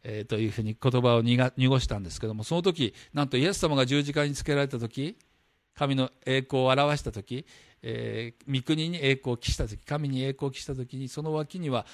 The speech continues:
罪人が十字架に貼り付けにされてたんですね。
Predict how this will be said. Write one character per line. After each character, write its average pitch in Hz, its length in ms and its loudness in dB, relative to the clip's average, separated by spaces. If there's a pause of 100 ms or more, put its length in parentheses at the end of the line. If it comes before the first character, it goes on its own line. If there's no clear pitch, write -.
(140)
罪 131 380 0
人 185 260 -6
が 185 300 -6 (1300)
十 104 160 -6
字 95 100 -12
架 98 140 -10
に 95 80 -10
貼 - 140 -8
り 98 80 -10
付 - 200 -14
け 87 60 -10
に 87 80 -12
さ 87 160 -10
れ 85 80 -14
て - 120 -20
た 78 120 -14
ん 73 80 -18
で 71 80 -20
す - 100 -18
ね。 80 260 -14